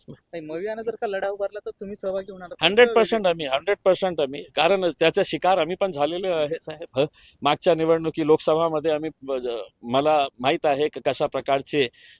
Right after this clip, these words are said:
Speaker 2: पैशाचा वापर करण्यात आला होता आणि स्वतः मुख्यमंत्री पैसे घेऊन येणार असेल तर राज्य कुठे चाललेलं आहे तुम्ही विचार करा. पोलिसांच्या गाड्यांमध्ये पैशाचा, अ, वापर, अ, वितरित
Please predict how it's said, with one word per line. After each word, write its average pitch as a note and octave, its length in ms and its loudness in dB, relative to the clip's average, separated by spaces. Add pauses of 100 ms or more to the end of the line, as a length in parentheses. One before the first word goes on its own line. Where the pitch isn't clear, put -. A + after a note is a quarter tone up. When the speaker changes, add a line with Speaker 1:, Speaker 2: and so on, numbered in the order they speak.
Speaker 2:
पैशाचा D#3+ 440 2
वापर C#3+ 340 4
करण्यात D3 380 0
आला C#3+ 180 2
होता C3 260 -2
आणि D#3 140 -4
स्वतः G3+ 280 4
मुख्यमंत्री G#3+ 640 2
पैसे G3+ 320 2
घेऊन F#3+ 280 2
येणार F#3 320 4
असेल F3 380 0
तर G3 100 2
राज्य D#3 320 2
कुठे F#3+ 280 2
चाललेलं F#3 420 2
आहे F3+ 180 8
तुम्ही F3+ 220 -2
विचार E3 360 4
करा. D#3 140 -2 (520)
पोलिसांच्या G3 580 4
गाड्यांमध्ये F3+ 680 6 (100)
पैशाचा, F#3 640 6 (400)
अ, - 80 2 (460)
वापर, - 280 8
अ, D3+ 580 4
वितरित F#3+ 260 6